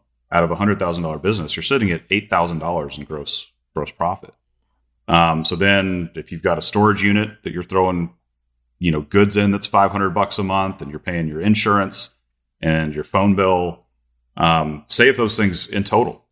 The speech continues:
o-, only are maybe ten or eleven thousand dollars, you're already a,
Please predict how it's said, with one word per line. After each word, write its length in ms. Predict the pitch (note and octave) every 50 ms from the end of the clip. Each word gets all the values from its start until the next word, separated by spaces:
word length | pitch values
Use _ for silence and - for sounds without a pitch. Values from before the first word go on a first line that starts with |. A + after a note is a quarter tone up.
| _ _ _
o-, 300 | - F#2+ F#2+ F#2+ G2+ -
only 280 | F2+ G2 F#2+ F#2+ F#2+ F#2
are 300 | F#2 F2+ F2 E2+ D#2+ - _ _ _
maybe 300 | F#2 F2+ E2+ F2 F2 E2
ten 300 | - _ - - G2 F#2
or 60 | F2+
eleven 280 | F2+ F2 F2+ E2+ F#2+ E2
thousand 300 | F2 F2 E2+ E2 E2 D#2+
dollars, 460 | D2+ D2+ D#2 F2+ A2 B2+ - - - _ _ _ _ _ _ _ _ _
you're 220 | - F#2 G2+ G#2+
already 340 | A#2 B2 A#2+ A2+ G2+ F#2+ F2+
a, 80 | E2+